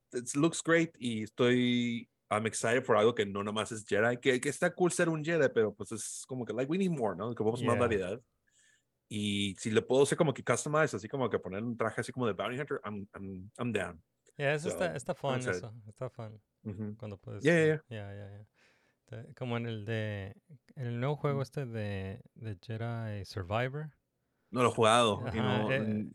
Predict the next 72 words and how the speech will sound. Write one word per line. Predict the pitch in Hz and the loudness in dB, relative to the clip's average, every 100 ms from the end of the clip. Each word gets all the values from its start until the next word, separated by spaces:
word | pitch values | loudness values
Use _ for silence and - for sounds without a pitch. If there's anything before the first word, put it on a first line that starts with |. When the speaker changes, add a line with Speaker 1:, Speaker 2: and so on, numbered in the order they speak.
| 101 101 | -10 0
Speaker 2:
yo, | 160 147 | 2 4
yo | 139 | 2
ta-, | 160 127 | 0 -2
tampoco, | 143 131 127 127 139 | -4 -2 -4 -4 -2
pero | 117 | 0
he | 127 | 0
visto | 123 151 | -2 -2
que | 139 | 0
la | |
gente | 110 123 | 0 0
se | 139 | -2
está | 110 | 2
divirtiendo | 117 117 - 113 | 2 2 -2 -4
mucho | 113 113 107 123 | -4 -6 -10 -12
con, | - 107 98 | -10 -10 -10
eh, | 110 117 | -12 -10
ah, | 104 101 | -4 0
Speaker 1:
Sí, | 117 131 110 110 107 | 2 2 4 4 4
Speaker 2:
como | |
Speaker 1:
sí. | 117 | 4
Speaker 2:
creando | 127 113 120 127 | 8 8 8 4
su, | - 110 107 | 2 0 0
su | 123 | -2
personaje, | 107 98 101 113 123 | -4 -2 -2 -2 -2
¿no? | 110 127 | -4 -6
Que | 117 | -8
lo, | 107 107 | -10 -8
le | 101 | -4
Speaker 1:
Ajá, | 104 127 139 | 0 2 4
Speaker 2:
puede, | |
Speaker 1:
porque | 117 113 | 4 2
le | |
pueden | 110 123 | 4 4
Speaker 2:
le, | 131 | 4
Speaker 1:
editar | 110 107 | 4 2
Speaker 2:
le, | 113 | 2
Speaker 1:
como | 110 | 0
el | 98 98 107 123 123 | -2 -2 2 4 4
Speaker 2:
le | 123 | 6
Speaker 1:
pelo | |
Speaker 2:
puedes | 123 117 | 4 4
Speaker 1:
y | |
Speaker 2:
poner | 120 117 | 6 6
Speaker 1:
todo. | |
Speaker 2:
mullet. | 117 120 120 117 113 113 | 6 4 4 4 2 2
<laughs> | - - - - 160 - 151 | 0 -2 -2 -2 -2 0 -2
Speaker 1:
Sí. | - 127 | 2 2
Speaker 2:
Está | - 139 | 6 6
Speaker 1:
<laughs> | - 226 - - - - 170 - - _ - - 165 | 8 4 4 -2 -2 -6 -6 -8 -18 _ -18 -12 -2
No, | 143 147 | 2 2
es | 143 - | 2 4
que | |
a | 156 | 6
mí | 151 | 4
me | 156 | 2
encantaría | 185 185 127 120 131 | 0 0 2 4 4
un, | 139 | 2
un | - 135 | -4 -6
Star | 127 143 | 2 6
Wars | 147 147 | 6 4
game | 160 151 | -2 -2
donde | 117 107 | 2 4
eres | 110 127 | 4 4
igual | 107 107 | 0 0
como | 110 | -2
un | 104 | -2
outlaw, | 117 147 143 | 0 0 2
pero | 110 101 | 4 4
tú | - | 2
lo | 107 | 2
puedes | 120 113 | 4 2
hacer | 110 107 | 4 2